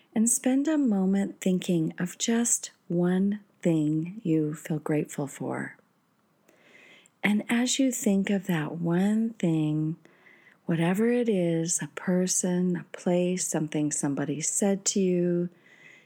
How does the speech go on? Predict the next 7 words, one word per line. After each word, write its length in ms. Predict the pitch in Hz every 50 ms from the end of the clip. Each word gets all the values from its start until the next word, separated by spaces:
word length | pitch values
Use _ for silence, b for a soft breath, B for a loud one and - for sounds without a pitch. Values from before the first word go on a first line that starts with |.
| B B -
being 320 | 240 247 254 254 247 240
grateful 480 | 202 208 196 196 - - - 208 196 185
for 320 | - - - 160 156 151 - - - - - _
being 380 | - 208 208 214 214 208 202 196
here 680 | 196 - - 202 190 190 190 190 190 190 196 196 196 -
right 260 | 175 170 175 190 -
now 600 | 202 190 170 165 165 165 170 170 170 170 170 170